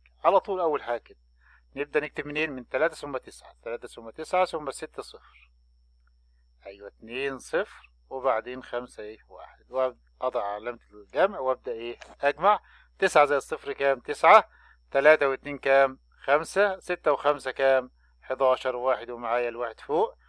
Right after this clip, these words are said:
بقت هنا كام؟ اتنين، وأكتب الناتج واحد وعشرين وتسعة وخمسين من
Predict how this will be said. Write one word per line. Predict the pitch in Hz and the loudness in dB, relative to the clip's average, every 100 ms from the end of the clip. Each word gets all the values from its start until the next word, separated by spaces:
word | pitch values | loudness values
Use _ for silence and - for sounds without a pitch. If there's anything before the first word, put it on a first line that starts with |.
| _ _ _ | _ _ _
بقت | 135 127 - | -4 -4 -6
هنا | 131 120 | -10 -10
كام؟ | 117 113 113 117 _ | -8 -8 -10 -14 _
اتنين، | 127 - 120 117 117 | -20 -18 -14 -14 -12
وأكتب | 117 123 _ 107 | -8 -8 _ -20
الناتج | 110 110 117 - 117 _ _ _ _ _ | -16 -12 -12 -12 -20 _ _ _ _ _
واحد | 127 104 110 | -8 -8 -12
وعشرين | 104 - 117 | -16 -18 -18
وتسعة | 110 117 - | -20 -18 -16
وخمسين | 104 - 98 - 101 | -16 -18 -20 -20 -20
من | 101 101 | -20 -20